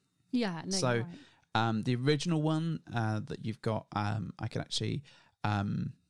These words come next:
Speaker 2: slip a finger inside. Bit of finger banging for you, dear. I know that you're keen on that. Um,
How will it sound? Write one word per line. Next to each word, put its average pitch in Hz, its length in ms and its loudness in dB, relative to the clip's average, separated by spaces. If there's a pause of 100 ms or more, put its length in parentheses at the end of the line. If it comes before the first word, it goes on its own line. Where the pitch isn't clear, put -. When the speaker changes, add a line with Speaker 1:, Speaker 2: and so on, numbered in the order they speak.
(320)
Speaker 2:
slip - 280 -4
a - 60 -4
finger 110 340 0
inside. 120 600 2 (380)
Bit - 100 0
of - 40 -2
finger 127 340 4
banging 127 540 2
for 143 160 -2
you, 123 100 0
dear. 139 260 0 (380)
I 131 60 0
know 117 140 4
that 110 80 2
you're 110 100 2
keen 110 240 2
on 107 120 2
that. 110 180 2 (600)
Um, 117 400 4